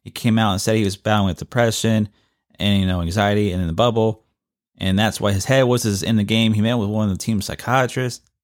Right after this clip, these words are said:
and psychologists, and this said, like, "Hey, like, I'm not <laughs> doing well in this bubble," you know, and it's glad he, it's not, it's, you know, it's glad that he came out and said that.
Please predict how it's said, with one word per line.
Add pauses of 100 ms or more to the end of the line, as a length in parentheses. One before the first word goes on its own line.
(440)
and
psychologists, (440)
and
this
said,
like,
"Hey,
like, (840)
I'm
not
<laughs>
doing
well
in
this
bubble,"
you
know,
and
it's
glad (440)
he, (260)
it's
not,
it's,
you
know,
it's
glad
that
he
came
out
and
said
that.